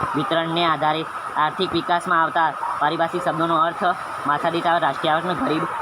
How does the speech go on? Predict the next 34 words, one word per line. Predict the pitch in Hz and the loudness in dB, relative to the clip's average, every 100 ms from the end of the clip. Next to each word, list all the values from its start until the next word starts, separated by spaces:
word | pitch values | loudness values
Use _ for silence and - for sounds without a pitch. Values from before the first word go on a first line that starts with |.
| - - - | -6 -6 -2
આગળ | 151 156 | 0 0
જે | 175 | -2
કેટલીક | 175 170 185 175 | -2 -4 -4 -2
આર્થિક | 170 143 185 | -2 -2 -4
પ્રવૃત્તિઓની | 165 170 175 175 175 | 0 0 0 -2 0
યાદી | 160 156 180 | 0 0 0
આપેલ | 180 165 | 0 -2
છે, | 156 | -2
જેમાંથી | 156 160 165 165 | -2 0 2 2
આપણે | 147 | 2
આર્થિક | 139 139 - 185 - | 2 0 -2 -4 -4
ક્ષેત્રને | - - - 165 165 175 175 | -6 -8 -4 -2 0 0 0
જોડાયેલી | 143 147 160 165 - - - - - - | 0 2 2 0 -4 -8 -8 -8 -8 -4
પ્રવૃત્તિને | 151 156 165 165 175 160 139 - - - | -2 0 0 0 0 -2 -6 -6 -6 -4
ઓળખી | 139 139 185 208 - - 147 143 | -4 -2 0 -2 -2 -8 -6 -2
યાદી | 143 156 | 0 0
તૈયાર | 147 156 | 0 0
કરો. | 165 143 | 0 0
વ્યાપાર, | 139 147 - 156 | 2 0 0 -2
શિક્ષણ, | 151 139 - 151 151 - - 135 | -2 -4 0 0 0 -6 -6 -2
આરોગ્ય, | 139 147 | 0 0
ખેતી | 156 151 156 | -2 -2 0
વગેરે | 156 175 175 | 0 0 0
લખેલું | 160 190 180 | 0 0 -2
છે, | 156 | 0
તમે | 147 156 | -2 0
જોઈ | 143 143 | 0 0
રીતે | 139 147 170 - - - - 127 | 0 -2 -4 -8 -10 -10 -8 -4
લખો | 131 139 | -2 -2
છો. | 117 110 - - - - - | -4 -6 -8 -10 -8 -6 -6
ગુજરાતના | 135 156 190 190 | -4 0 0 0
સાંસ્કૃતિક | 190 160 151 180 185 | 0 0 0 -2 0
વારસામાં | 165 180 175 | 0 0 -2
સમાવેશ | 165 151 170 | 0 0 0